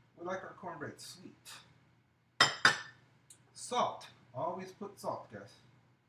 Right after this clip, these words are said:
And baking powder. Baking powder, not baking soda, which is what you put in your refrigerator also to keep it fresh. Okay,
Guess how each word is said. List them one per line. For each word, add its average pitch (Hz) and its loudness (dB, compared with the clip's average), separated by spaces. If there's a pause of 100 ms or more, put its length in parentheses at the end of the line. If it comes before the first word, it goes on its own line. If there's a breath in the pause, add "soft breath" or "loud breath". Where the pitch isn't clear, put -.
(1400)
And 220 2 (400)
baking 190 -4
powder. 180 2 (680)
Baking 196 -2 (260)
powder, 226 0 (840)
not 196 2 (840)
baking 170 -4
soda, 196 0 (100)
which 151 -8
is 139 -6
what 143 -8
you 143 -6
put 185 -4
in 151 -8
your 143 -4
refrigerator 147 -2
also - -2 (640)
to 110 -6
keep - -8
it - -16 (320)
fresh. - -4 (580)
Okay, 165 -4